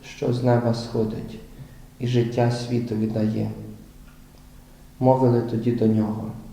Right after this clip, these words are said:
«Господи, хліба такого давай нам повсякчасно». Ісус же їм: «Я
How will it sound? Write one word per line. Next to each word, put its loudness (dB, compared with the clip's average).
«Господи, 0
хліба 4
такого 2
давай 4
нам 2
повсякчасно». -4
Ісус 2
же 4
їм: -2
«Я 4